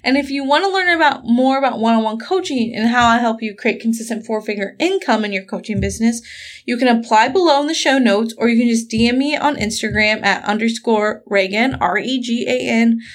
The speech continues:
Storm, and we will get you on a free sales call this week. So let's wrap this bad boy up. You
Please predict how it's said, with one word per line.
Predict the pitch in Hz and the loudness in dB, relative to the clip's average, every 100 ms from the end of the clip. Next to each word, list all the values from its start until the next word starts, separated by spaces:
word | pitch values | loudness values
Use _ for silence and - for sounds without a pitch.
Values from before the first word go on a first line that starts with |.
| - | -16
Storm, | - - 220 190 196 262 262 - - | -10 -2 2 2 2 0 -2 -10 -2
and | 233 | 2
we | 254 269 | 4 2
will | 262 | 2
get | 240 233 | 0 2
you | 247 | 2
on | 214 | 2
a | 214 | 0
free | 208 202 | -6 -6
sales | - 170 - | -2 -2 -2
call | - 180 180 | 0 0 0
this | 175 - - - - | -4 -4 -8 -14 -14
week. | 196 190 - - - _ _ _ - | -10 -8 -10 -16 -20 _ _ _ -16
So | - 339 247 208 _ _ _ | -2 2 2 0 _ _ _
let's | 220 214 214 | -4 -4 -2
wrap | 214 202 202 226 | 2 2 2 0
this | 240 | -4
bad | 226 196 185 185 | 0 2 2 -2
boy | 208 196 185 - | -2 0 0 0
up. | 392 480 466 - _ _ _ - | 2 2 0 -10 _ _ _ -14
You | 214 233 269 285 339 381 381 | -2 0 0 0 0 -2 -4